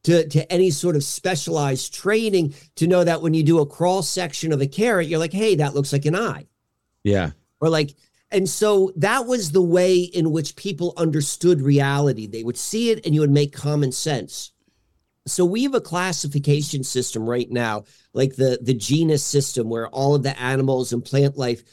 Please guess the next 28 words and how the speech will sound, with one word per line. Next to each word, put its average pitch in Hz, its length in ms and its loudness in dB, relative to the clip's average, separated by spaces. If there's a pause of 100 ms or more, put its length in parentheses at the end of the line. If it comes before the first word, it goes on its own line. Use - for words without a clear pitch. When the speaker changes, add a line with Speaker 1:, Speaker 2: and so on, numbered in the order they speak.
(220)
Speaker 1:
are 131 140 0
categorized 139 880 0
in 127 80 -4
all 131 160 0
of 120 60 -6
these, 123 180 -4
like, 110 180 -8
Latin 143 440 -2
ways. 135 520 0
And 120 100 -8
there, 123 240 -10
there's 120 220 -4
certain 147 360 -4 (160)
rules 160 440 2
and 127 140 -2
logic 143 520 -2
of 107 120 -10
why 113 280 -4 (300)
something 170 440 0
is 143 140 0
in 135 120 2
one 151 280 2
category 143 560 2
and 135 100 0
something's 147 460 -2
in 127 100 -2
another 165 340 0
category. 98 720 -6